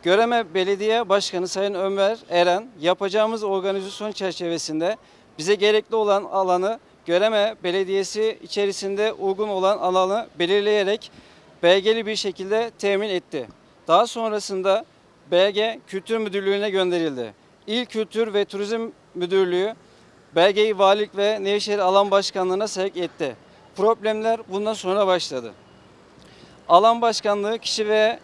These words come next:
kurumlara göre ayrımcılık mı yapıyor? Asıl sorumuz burada.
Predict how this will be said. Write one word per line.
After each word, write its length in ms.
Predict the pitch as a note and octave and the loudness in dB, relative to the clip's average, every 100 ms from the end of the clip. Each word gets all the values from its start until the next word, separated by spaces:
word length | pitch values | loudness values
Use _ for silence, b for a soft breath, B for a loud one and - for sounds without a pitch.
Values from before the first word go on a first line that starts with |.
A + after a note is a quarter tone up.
| - | -6
kurumlara 640 | G3 A3 A#3 G#3 A3+ A3+ - | -4 -2 2 4 2 0 -4
göre 300 | F#3 G#3 A3+ | -2 0 2
ayrımcılık 540 | F#3+ G3 G#3 F#3+ G3 | 4 4 2 -4 -8
mı 80 | F#3+ | -2
yapıyor? 340 | D#3 C3 B2 A2+ | -2 -2 -10 -6
Asıl 400 | F3 F#3 G#3 G#3+ D3 | -4 -4 -6 -10 -10
sorumuz 500 | - F#3+ F3+ F#3+ E3+ | -4 -2 -2 -4 -4
burada. 300 | D3+ A#2 | -6 -6